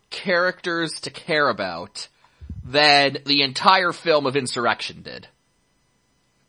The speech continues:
Like, I gave more shits in that, what, ten minute prologue scene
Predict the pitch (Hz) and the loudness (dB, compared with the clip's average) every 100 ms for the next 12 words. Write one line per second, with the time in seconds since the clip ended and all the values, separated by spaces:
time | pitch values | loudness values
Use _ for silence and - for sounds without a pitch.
0 | _ _ _ _ _ _ _ _ _ - | _ _ _ _ _ _ _ _ _ 2
1 | 131 131 - - _ - 180 254 247 220 | 2 2 -2 -20 _ 6 10 10 8 6
2 | 170 170 226 220 - 196 120 - - - | 6 6 6 4 2 2 0 -2 -10 -10
3 | - _ _ _ _ - 165 165 156 151 | -14 _ _ _ _ 2 4 8 12 10
4 | 151 - _ _ _ _ _ _ _ _ | 8 0 _ _ _ _ _ _ _ _
5 | _ _ 156 147 107 - - 175 185 185 | _ _ 4 4 4 -2 4 6 6 4
6 | 190 190 - _ _ _ - 180 170 180 | 4 4 0 _ _ _ 0 4 6 6
7 | 180 190 - 202 196 214 | 6 4 -2 -4 -2 -4